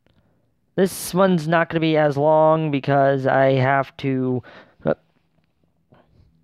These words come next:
almost dropped my tablet. This one's not gonna be very long 'cause, uh, <clears throat> I have to get this video up.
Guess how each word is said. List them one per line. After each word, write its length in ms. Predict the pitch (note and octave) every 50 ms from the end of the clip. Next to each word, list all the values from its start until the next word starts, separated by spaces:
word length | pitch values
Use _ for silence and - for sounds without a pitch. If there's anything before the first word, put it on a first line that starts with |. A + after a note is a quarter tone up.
| _ _ _ _ _ _ _ _
almost 240 | - B2+ C3 C#3 -
dropped 220 | - D#3+ D3 C#3 D3
my 100 | D3+ D3+
tablet. 380 | D3+ F#3 F#3 E3+ D#3+ F3+ - _ _ - - _ _ _ _ _ _ _ _ _ _
This 160 | - F#3 -
one's 160 | G#3+ G3+ F#3
not 220 | F#3 F#3+ F3+ F3 -
gonna 100 | E3+ E3
be 140 | E3 E3
very 220 | D3+ D#3 D#3 D3+ D3+
long 340 | D#3 D#3 D3+ D3+ D#3 D3+ C#3+
'cause, 380 | D3 C#3+ C3+ C3+ C3 C3 C3
uh, 460 | C3+ C3 B2+ B2 A#2+ A#2 A2+ G#2 - - _ _ _ _ _ _ _
<clears throat> 340 | _ _ _ _ _ _
I 360 | G3+ G3+ G3 E3 C3+ A#2 G#2+ G#2 - - _ _
have 240 | C#3+ C3+ D3 D3+ C#3+
to 80 | - D3
get 220 | D3+ D3+ C#3+ -
this 360 | - D3 - - - - -
video 320 | C3+ C3+ C#3+ C#3+ C#3+ C#3 C#3
up. 320 | D3+ D#3 E3 - _ -